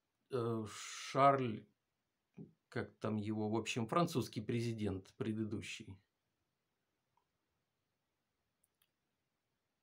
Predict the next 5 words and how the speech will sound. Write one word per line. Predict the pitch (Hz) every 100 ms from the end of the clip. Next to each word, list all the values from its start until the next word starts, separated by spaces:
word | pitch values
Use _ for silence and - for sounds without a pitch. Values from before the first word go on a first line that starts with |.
| _ _ _ _ _ _ _ _ _ _ -
Не | 120
помню. | 110 98 95 90 - - - - _
Ну, | 214 226
в |
общем, | 180 175 175 143 110